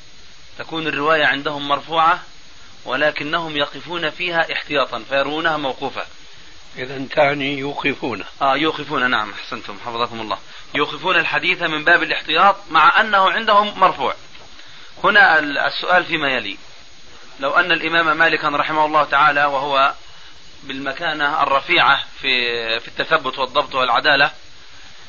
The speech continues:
Speaker 1: لو خالفه ثقة فرفع الحديث ووقفه الإمام مالك، هل يمكن أن يقال إن الإمام مالكا رحمه الله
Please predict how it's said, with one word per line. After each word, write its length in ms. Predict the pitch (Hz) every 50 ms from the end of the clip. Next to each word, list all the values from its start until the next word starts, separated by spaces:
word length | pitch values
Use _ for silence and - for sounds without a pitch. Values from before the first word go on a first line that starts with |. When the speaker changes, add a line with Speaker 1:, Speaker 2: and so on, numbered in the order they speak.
| - - -
Speaker 1:
لو 300 | - 139 165 208 220 196
خالفه 840 | - - 175 175 170 170 165 175 196 190 - 180 170 175 185 175 156 - -
ثقة 260 | 180 - - 131 - - - - - - - - - - - - - - - - - - - - -
فرفع 440 | 139 156 185 202 180 180 151 139 156
الحديث 540 | 147 - 151 156 147 143 170 180 196 190 - - - - - - - - - - - - - - -
ووقفه 560 | 131 147 175 214 - - 185 180 185 185 175
الإمام 440 | 170 175 170 160 165 160 160 147 139
مالك، 260 | 135 123 110 101 98 - - - - - - - - - - - - - - - - - - - - - - - - - -
هل 220 | - - 208 220 190
يمكن 420 | 202 220 226 220 - 175 160 156
أن 160 | - 147 143
يقال 520 | 139 131 117 - 139 151 147 127 107 92 85 - - - - - - - - 139
إن 180 | 135 131 131
الإمام 580 | 139 135 127 - 147 151 170 180 175 156 143 143
مالكا 320 | 156 165 160 143 131 131
رحمه 400 | 123 117 120 - 135 139 139 139
الله 300 | 131 123 127 127 120 113